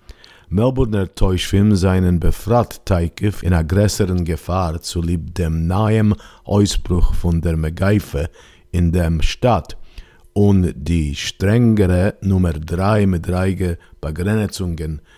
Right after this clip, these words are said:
was seinen schon eingeführt geworden. Trotzdem aber hat man gehört Berichten, als ein Ei der ultraorthodoxische Jiden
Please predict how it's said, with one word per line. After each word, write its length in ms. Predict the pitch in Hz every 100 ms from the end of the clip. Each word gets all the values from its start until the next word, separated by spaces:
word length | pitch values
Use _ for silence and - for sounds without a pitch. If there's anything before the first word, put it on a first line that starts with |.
| _ -
was 180 | 85 95
seinen 360 | 95 95 85
schon 520 | 78 - 107 104 92
eingeführt 720 | 90 90 92 87 82 - 80 -
geworden. 520 | 78 92 98 85 87 _ _ _ _ _ _
Trotzdem 680 | - 101 104 - 78 92 98
aber 300 | 101 104 120
hat 140 | 104 -
man 180 | 90
gehört 560 | 85 82 87 98 107 -
Berichten, 680 | - 82 85 - - 110 - - - -
als 180 | 90 85
ein 180 | 87 -
Ei 240 | 90 117
der 280 | 120 - -
ultraorthodoxische 1120 | 101 92 95 90 80 82 90 - - - 87
Jiden 460 | 82 87 92 104